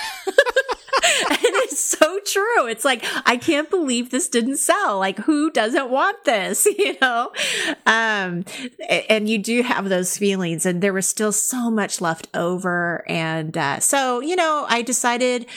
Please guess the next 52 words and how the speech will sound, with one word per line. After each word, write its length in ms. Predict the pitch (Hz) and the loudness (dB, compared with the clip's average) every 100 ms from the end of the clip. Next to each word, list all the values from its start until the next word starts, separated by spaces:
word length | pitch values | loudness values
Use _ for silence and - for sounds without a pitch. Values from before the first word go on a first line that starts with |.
| - - | -16 0
what 160 | 220 226 | 2 2
I 100 | 220 | 2
was 140 | 226 | 0
gonna 200 | 226 214 | 0 0
keep 440 | 214 - 208 208 202 | -2 0 2 2 0
and 160 | 185 | 0
what 140 | 180 185 | 0 0
I 100 | 185 | 0
was 140 | 185 | -2
going 400 | - 185 180 175 | -2 0 0 -2
to 540 | 180 202 180 175 175 180 | -2 0 0 0 -2 0
give 200 | 196 185 | 0 0
to 80 | 185 | 0
certain 320 | - 180 180 | 0 0 -2
charities, 540 | - 175 175 175 175 | -2 0 0 0 0
'cause 160 | - 202 | -2 -2
there 120 | 262 | 0
were 100 | 294 | 0
certain, 560 | 254 - 185 180 180 170 | -2 -2 -2 -2 -2 -2
like, 160 | 185 196 | -2 0
we 140 | 269 | -2
had 140 | 285 214 | -2 -2
a 60 | |
lot 440 | 165 160 160 165 - | -2 0 0 0 -2
of, 240 | 165 - - | -4 -6 -12
uh, 240 | - - - | -8 -8 -4
kids' 280 | - 180 | -2 -2
books, 460 | - 190 180 180 - | 0 -2 -2 -2 -2
and 240 | 170 160 165 - - - | -2 -6 -8 -14 -16 -2
I 100 | 262 | 0
didn't 180 | 285 226 | 2 0
wanna 180 | 180 170 | -2 -4
just 340 | 165 170 - | -2 -4 -2
give 180 | 190 180 | 0 0
'em 120 | 170 | 0
away. 360 | 160 160 160 165 | 0 0 0 0
So 140 | 165 | 0
I, 160 | 175 175 180 | -2 -2 -2
I'm 140 | 175 | -2
gonna 280 | 170 156 151 - | -2 -2 -6 -8
actually 640 | - 165 - 170 160 151 - - | -8 -6 -4 -2 -2 -4 -6 -4
think 220 | 165 156 | -4 -2
about 280 | 160 160 - | -2 -2 -2
where 220 | 165 - | -2 -2
I 60 | 143 | -4
want 240 | - 156 | -4 -8
those 200 | - 156 | -8 -8
to 80 | - | -8
go. 400 | 151 151 - 165 | -8 -6 -6 -4
And, 200 | - 190 - - - - - - | -6 -8 -12 -20 -18 -18 -16 -6
and, 380 | 165 160 160 156 | -2 -2 -2 -2
um, 380 | 139 127 - | -4 -4 -8